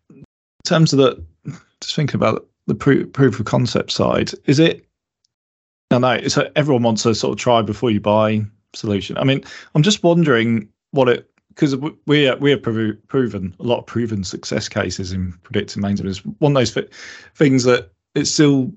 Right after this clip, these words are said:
sometimes too good to be true. Is that still something you come across that, oh, it's still too, even when you've got proven outcomes, is that still a barrier that needs to be sort of overcome?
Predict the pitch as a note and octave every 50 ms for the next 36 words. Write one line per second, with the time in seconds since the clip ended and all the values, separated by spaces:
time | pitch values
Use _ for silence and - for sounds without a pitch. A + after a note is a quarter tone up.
0 | _ _ - - - D#3 C#3 B2 C3 B2 A#2 A2+ - D3 C3+ C3+ B2 A2 - -
1 | B2 G#2+ - D3+ D#3 C3+ G#2 - - B2+ B2 D3+ D3+ C#3+ D3+ - - D3 B2+ -
2 | D#3 C3+ C3 C3 A#2 - - D3+ D3 C3+ - - G#2+ - - - A2+ G#2+ - D3+
3 | D3+ C3+ A2 G#2+ - - D3 C3 - - C3 A2+ - _ - D#3+ D3+ C#3+ C3+ B2+
4 | C3 B2+ B2 A#2+ A2 A2 C3+ C3 B2+ - - C3+ C#3 C3 B2 A#2 A2 G#2+ G#2+ G#2
5 | G2+ - _ _ _ _ _ - C3 C3+ C#3+ - - - - - - - - -
6 | - - _ - - - C#3 C#3 - - - - D3+ C3+ C3 A#2 A#2+ B2 B2+ B2
7 | A#2+ A2+ - A#2+ A#2+ A#2 A2 G#2 - - - A2+ A2 - - A#2+ A2 A#2+ A#2+ A#2+
8 | A2 - - - - A#2+ C3+ D#3 D3+